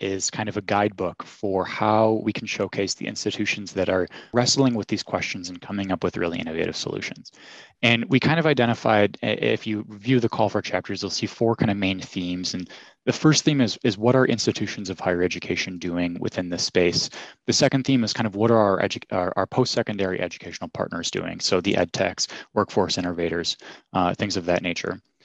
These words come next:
The third theme is really thinking critically about kind of policy infrastructure in terms of how institutions are structured. So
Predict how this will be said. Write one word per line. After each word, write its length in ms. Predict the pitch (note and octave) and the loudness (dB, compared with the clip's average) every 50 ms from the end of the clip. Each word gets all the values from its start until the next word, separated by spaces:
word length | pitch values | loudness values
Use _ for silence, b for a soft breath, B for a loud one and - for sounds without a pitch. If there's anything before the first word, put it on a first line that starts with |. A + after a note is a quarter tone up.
| b b b b b - | b b b b b -8
The 60 | G#2+ | -6
third 260 | - - D#3+ D#3 D#3 | 0 4 4 4 6
theme 200 | - - E3+ D3+ | 4 4 2 4
is 100 | B2+ G#2+ | 4 4
really 200 | A#2 B2 A#2+ A#2 | 4 4 4 4
thinking 300 | - - A#2 - A#2 A2 | 2 0 -2 -2 -4 -4
critically 420 | G2+ - A2+ G#2+ G#2 - G#2+ G#2 G2 | -4 -2 0 0 0 2 4 4 4
about 380 | F2 F#2+ F#2 F2+ F2+ F#2 - | 4 4 4 4 2 2 -2
kind 140 | - - - | -2 -4 -4
of 180 | F#2+ - - - | -4 -6 -6 -4
policy 460 | - - B2+ B2 A#2+ B2 - C3+ C3 | 0 2 2 2 2 2 2 2 2
infrastructure 640 | C3 C3 - C#3 B2 - - B2 - - - A#2+ A2 | 2 2 0 -2 -4 -4 -4 -4 -4 -2 0 0 0
in 140 | G#2 G2+ | 0 -2
terms 320 | F#2 - G#2+ G2+ F#2+ - G2+ | -6 -6 -6 -6 -4 -2 -2
of 240 | F#2 F2+ - - - - | -2 -2 -4 -8 -14 -14
how 360 | - - - G#2+ G#2+ G#2+ G#2 - | -14 -4 2 2 4 4 4 2
institutions 680 | - - - - - - - G#2 F#2+ - - F#2 - | 0 -2 -4 -6 -8 -8 -6 -4 -4 -4 -4 -4 -4
are 60 | - E2+ | -4 -4
structured. 560 | - - - F2+ E2 - - - - - - | -4 -2 -2 -2 -2 -2 -2 -4 -6 -6 -4
So 460 | - - - - F#2+ F2+ F2 F2 F2 | -2 0 2 4 6 6 6 4 2